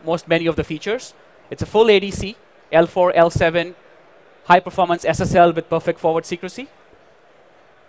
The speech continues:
and acceleration. Okay, good. You know what an A D C is. What's next-gen about it? A D C is a load balancer. Uh, it's a fancy name for A D, uh, load balancer.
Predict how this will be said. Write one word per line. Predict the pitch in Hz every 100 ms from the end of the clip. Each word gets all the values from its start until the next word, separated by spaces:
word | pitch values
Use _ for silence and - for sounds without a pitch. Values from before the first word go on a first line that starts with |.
| _
and | 160 165 175 170
acceleration. | 180 175 156 143 - 247 _ _ _ _ _ _ _ _ _ _
Okay, | 131 143 139 - _ _ -
good. | 160 -
You | 185
know | 170
what | 170 160
an | 147
A | 139
D |
C | 143 147 143
is. | 269 - - _ _ _ _ _ _ _ _ _ _ _ _ _ _ _
What's | 208 233
next-gen | 214 220 - 247
about | 208 160 131
it? | 110 _ -
A | 156 220
D |
C | 214 208
is |
a | 190
load | 180 175
balancer. | 170 139 131 117 - _ _ _ _ _ _ _ _ _ _ - -
Uh, |
it's | 143 147
a |
fancy | 156 - 185 175 165
name | 127 120
for | 135 117
A | 120 120
D, | -
uh, | 120 113
load | 117
balancer. | 117 104 -